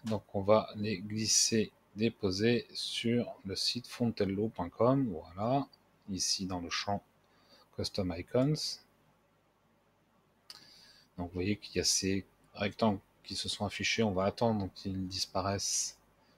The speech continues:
pour donc saisir un nom de police.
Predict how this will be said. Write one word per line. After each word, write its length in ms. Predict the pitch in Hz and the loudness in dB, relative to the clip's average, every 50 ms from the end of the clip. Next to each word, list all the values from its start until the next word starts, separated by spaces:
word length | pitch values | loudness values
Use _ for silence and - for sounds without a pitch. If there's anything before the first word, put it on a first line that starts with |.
| _ _ _ _ _ _ _ _ _ _ _ _ _ _ _ _ _ _ - | _ _ _ _ _ _ _ _ _ _ _ _ _ _ _ _ _ _ -10
pour 520 | - - 123 113 117 113 95 87 - - - - - _ _ _ _ - | -2 0 2 6 6 6 4 4 0 -14 -20 -20 -20 _ _ _ _ -6
donc 180 | 95 92 87 - | -4 -4 -2 -2
saisir 420 | - - 110 101 104 104 101 95 | -2 0 0 2 2 4 4 4
un 80 | 98 95 | 4 2
nom 120 | 101 98 | 2 0
de 60 | 92 | 0
police. 720 | - - 92 104 139 156 - - - - - - - - | -2 -2 0 0 0 0 2 2 2 2 0 -2 -4 -10